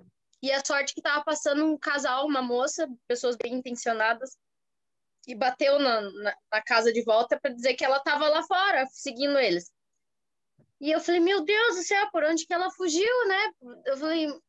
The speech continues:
daí eu vi que ela tinha tirado o negócio que tava bloqueando um buraco que tem no, no, no mu-, no, na grade, e saiu por aquele buraco, e eu imaginava que ela não passava por ali.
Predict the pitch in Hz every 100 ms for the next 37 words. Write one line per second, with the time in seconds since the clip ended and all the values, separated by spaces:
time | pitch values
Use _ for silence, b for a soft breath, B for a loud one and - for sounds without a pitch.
0 | _ _ 233 254 285 311 294 302 320 311
1 | - 294 285 294 254 254 262 240 208 202
2 | 208 208 - - - 208 202 190 208 -
3 | 214 208 208 202 185 196 190 - - _
4 | 185 185 185 180 175 165 156 190 240 302
5 | - 190 180 175 165 165 - - 175 180
6 | 226 277 320 208 175 _ _ _ _ _
7 | 220 214 262 254 262 269 285 262 330 320
8 | 311 226 226 233 240 233 233 220 - 233
9 | 240 247 247 240 240 254 247 156